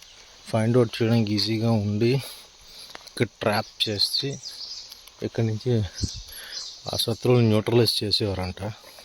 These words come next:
అంటే అటాక్ చేయడమా లేకపోతే వాళ్ళని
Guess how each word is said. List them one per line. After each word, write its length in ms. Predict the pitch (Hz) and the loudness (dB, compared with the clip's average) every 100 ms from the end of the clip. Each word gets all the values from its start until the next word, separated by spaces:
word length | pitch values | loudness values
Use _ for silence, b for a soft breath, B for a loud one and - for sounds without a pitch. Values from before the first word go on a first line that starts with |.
| - - B B B B B 107 | -20 -20 B B B B B -2
అంటే 120 | 110 104 | 0 0
అటాక్ 280 | - 104 - | -2 -2 -2
చేయడమా 380 | 110 101 107 113 143 | -4 0 0 0 2
లేకపోతే 440 | 113 98 - - 110 101 90 B B B 110 | 2 0 -8 0 2 2 -2 B B B -4
వాళ్ళని 240 | 104 101 | -2 0